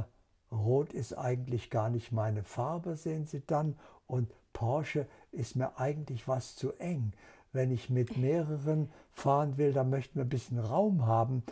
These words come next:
Speaker 1: Und, äh, da wäre ein anderes Auto eigentlich viel, ja, ich erkenne dann
Speaker 2: Ein
Speaker 1: erst
Speaker 2: Porsche
Speaker 1: meine
Speaker 2: Cayenne.
Speaker 1: Bedürfnisse, ich muss
Speaker 2: Genau.
Speaker 1: die anprobiert haben.
Speaker 2: Genau.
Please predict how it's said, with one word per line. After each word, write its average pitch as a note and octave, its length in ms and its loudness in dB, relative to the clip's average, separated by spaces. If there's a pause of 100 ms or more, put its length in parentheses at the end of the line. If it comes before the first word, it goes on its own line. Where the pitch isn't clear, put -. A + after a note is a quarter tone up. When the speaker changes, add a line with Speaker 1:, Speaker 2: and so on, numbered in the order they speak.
(320)
Speaker 1:
Und, C3 480 4
äh, C3+ 140 -2 (360)
da A#2+ 280 0
wäre D3 240 6
ein C#3+ 140 -2
anderes D3+ 460 0
Auto D3 360 0
eigentlich C#3+ 440 -2
viel, C3+ 320 -2 (440)
ja, D3+ 240 0 (240)
ich C3 140 0
erkenne E3 460 6
dann D#3 300 0
Speaker 2:
Ein - 60 -8
Speaker 1:
erst D3 200 0
Speaker 2:
Porsche D3+ 220 6
Speaker 1:
meine B2 100 2
Speaker 2:
Cayenne. B2+ 220 2
Speaker 1:
Bedürfnisse, D#3+ 560 4
ich A#2 140 0
muss C#3+ 260 2
Speaker 2:
Genau. - 140 -2
Speaker 1:
die - 60 -14
anprobiert A#2 840 0
haben. F#2 220 -2
Speaker 2:
Genau. F2+ 120 -6